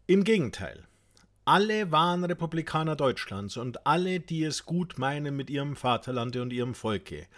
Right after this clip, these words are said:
werden aus diesem Tod die größte Kraft schöpfen,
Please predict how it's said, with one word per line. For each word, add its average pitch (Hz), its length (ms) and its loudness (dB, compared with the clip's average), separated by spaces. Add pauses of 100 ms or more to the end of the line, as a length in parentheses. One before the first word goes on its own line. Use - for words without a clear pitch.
(560)
werden 196 500 4
aus 156 340 0
diesem 151 360 -4
Tod 120 300 0
die 113 100 -2
größte 156 420 2 (180)
Kraft 139 380 0
schöpfen, 127 560 0